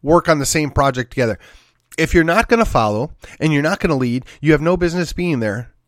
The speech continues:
You're an impediment. Impediments need to go away. Sometimes they'll leave on their own accord. They'll know they're not welcome. They'll see that their presence is counterproductive.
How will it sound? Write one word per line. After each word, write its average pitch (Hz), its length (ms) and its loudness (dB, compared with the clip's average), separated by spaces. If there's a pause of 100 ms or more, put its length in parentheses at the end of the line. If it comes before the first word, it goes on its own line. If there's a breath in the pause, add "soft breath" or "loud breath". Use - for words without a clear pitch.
(180)
You're 135 160 2
an 147 80 2
impediment. 139 640 -2 (1160)
Impediments 135 760 0
need 139 380 0
to - 60 -2
go 117 200 2
away. 127 460 2 (320 loud breath)
Sometimes 190 480 4
they'll 190 120 4
leave 165 220 2
on 156 120 2
their 151 140 2
own 147 120 2
accord. 143 380 0
They'll 120 160 0
know 120 160 -2
they're 117 160 -4
not 120 180 -4
welcome. 165 480 -2 (540)
They'll 135 200 2
see 160 260 -6
that 139 180 -2
their 143 100 2
presence 147 480 -2
is 127 80 -10
counterproductive. 156 640 -2